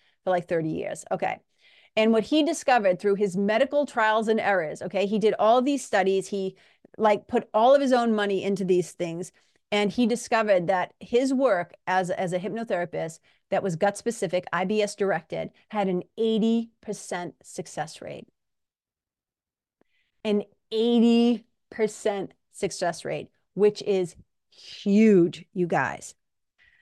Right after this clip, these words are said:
Okay, fast forward. I get the C Ds. I get the listening schedule. I'm supposed to listen to these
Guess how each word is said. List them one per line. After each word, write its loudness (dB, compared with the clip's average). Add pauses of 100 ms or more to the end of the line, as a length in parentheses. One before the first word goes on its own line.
(180)
Okay, 2
fast 2
forward. 2
I 0
get 0
the -2
C -4
Ds. -2 (920)
I 4
get 2
the 4
listening 0
schedule. -2
I'm 0
supposed 4
to 4
listen 2
to -2
these 0